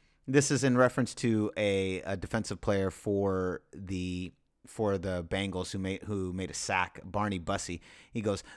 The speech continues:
"That just sounds like a football player, doesn't it? Barney Bussey." <laughs> That's just, it's ridiculous. <laughs> The next one, this is in reference to Jerry Rice. "Human highlight film." The next one,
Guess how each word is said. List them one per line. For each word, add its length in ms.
"That 180
just 280
sounds 360
like 120
a 60
football 460
player, 280
doesn't 280
it? 200
Barney 640
Bussey." 680
<laughs> 300
That's 220
just, 320
it's 240
ridiculous. 680
<laughs> 80
The 120
next 280
one, 140
this 180
is 80
in 100
reference 300
to 60
Jerry 240
Rice. 400
"Human 520
highlight 580
film." 440
The 120
next 260
one, 240